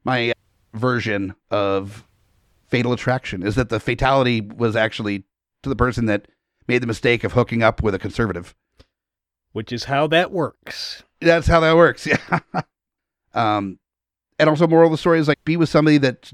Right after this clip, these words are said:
Speaker 1: considers you their equal, not somebody that looks down upon your station.
Speaker 2: Or is just fetishizing you.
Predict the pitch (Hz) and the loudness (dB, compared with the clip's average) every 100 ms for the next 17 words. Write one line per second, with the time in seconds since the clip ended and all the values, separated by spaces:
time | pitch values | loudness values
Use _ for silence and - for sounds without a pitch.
0 | 127 127 127 135 131 123 117 113 107 113 | -10 -6 -4 -2 -2 0 0 0 -2 -4
1 | 143 135 _ _ _ 110 110 127 117 113 | -2 -2 _ _ _ -4 -2 0 0 0
2 | 107 101 104 104 - _ - 101 104 - | -4 -2 -2 -2 -20 _ -10 -6 -6 -4
3 | 98 98 104 107 98 - 101 92 - 95 | -2 0 -2 -6 -2 0 0 -2 -6 -8
4 | 98 113 120 202 185 180 165 127 139 131 | -6 -6 -4 -4 -4 -4 -6 -4 -6 -6
5 | - 127 135 139 123 110 104 113 113 120 | -6 -4 -4 -4 -4 -4 -4 -8 -8 -8
6 | 143 | -12